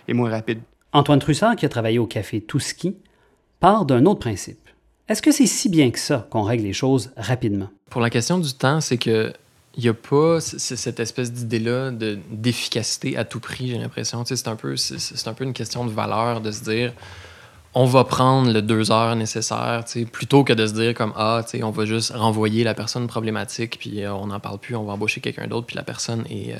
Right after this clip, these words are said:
Speaker 3: est remplaçable anyway. On va se dire, ok, on va prendre le deux heures, quatre heures, six heures, euh, pour régler ce problème-là, pour être capable d'accueillir cette personne-là, puis l'autre personne dans, ça sonne un peu grandiose, là, mais dans leur humanité, tu sais, dans, dans leur complexité aussi, puis de dire que c'est, c'est des,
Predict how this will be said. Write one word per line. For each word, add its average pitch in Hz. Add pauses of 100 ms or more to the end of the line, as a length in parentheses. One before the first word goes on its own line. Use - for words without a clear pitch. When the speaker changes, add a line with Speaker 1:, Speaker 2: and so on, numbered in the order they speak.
(220)
Speaker 3:
est 107
remplaçable 110
anyway. 110
On 123
va 110
se 107
dire, 110
ok, 107
on 120
va 104
prendre 117
le 110 (680)
deux 104
heures, 110
quatre -
heures, 117
six -
heures, 117 (100)
euh, 98
pour 120
régler 113
ce 113
problème-là, 107
pour 117
être 107
capable 117
d'accueillir 110
cette -
personne-là, 120
puis 120
l'autre 110
personne 120
dans, 120 (840)
ça -
sonne 110
un 104
peu -
grandiose, 113
là, 123
mais 113
dans 110
leur 110
humanité, 117
tu 120
sais, 127
dans, 113
dans 113
leur 117
complexité 123
aussi, 123
puis 143
de 110
dire 123
que 120
c'est, 113
c'est -
des, 113